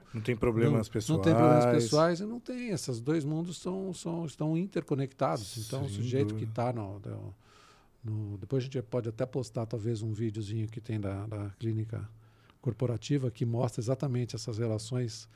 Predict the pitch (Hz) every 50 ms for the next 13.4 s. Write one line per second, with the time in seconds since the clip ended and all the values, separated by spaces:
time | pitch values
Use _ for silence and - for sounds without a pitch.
0 | - - 110 101 92 87 92 95 107 110 120 120 123 135 131 127 - - - -
1 | _ _ 120 107 - - 110 113 - 123 110 - 113 104 - - 120 110 110 -
2 | - 127 110 113 110 107 110 113 123 123 117 113 123 104 113 110 117 110 104 -
3 | - - 120 120 113 104 95 - - - - - - _ 127 117 110 113 - -
4 | 117 110 113 117 127 135 127 107 - - - 131 123 120 120 117 - - 123 127
5 | 117 123 131 120 139 143 123 - 139 127 - - 139 131 147 147 139 120 113 104
6 | 95 - - - - _ _ - - - _ _ _ - 120 104 90 90 92 117
7 | 123 131 117 110 - 123 113 - - 135 135 127 123 113 107 - 113 107 117 113
8 | 110 - 117 107 113 - 147 156 165 156 147 147 139 123 - 143 135 127 120 113
9 | 117 127 135 131 120 107 92 - - - - - - - - - - 120 120 120
10 | 107 - 107 113 123 110 107 107 107 104 98 - - 123 123 117 107 - 107 101
11 | 92 - - - - - - - - 127 107 - 127 127 117 107 110 110 - 120
12 | 110 - - 143 - - 131 120 117 - 120 110 113 110 - 123 120 113 - 123
13 | 113 110 - - 123 117 113